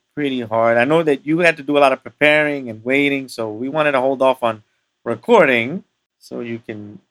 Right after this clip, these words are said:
get, get prepared. But it, it missed you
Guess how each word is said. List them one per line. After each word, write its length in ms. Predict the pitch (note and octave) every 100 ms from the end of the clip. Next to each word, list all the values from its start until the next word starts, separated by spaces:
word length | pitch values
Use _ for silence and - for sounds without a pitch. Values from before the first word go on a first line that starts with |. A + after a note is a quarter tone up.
| _
get, 360 | A#2+ A#2+ - -
get 180 | C3 A#2
prepared. 380 | A2+ D#3+ D3+
But 100 | D3+
it, 120 | F3+ D#3+
it 160 | F#3+ - _ _ _
missed 280 | A#3+ C#4 -
you 280 | C3 G#2+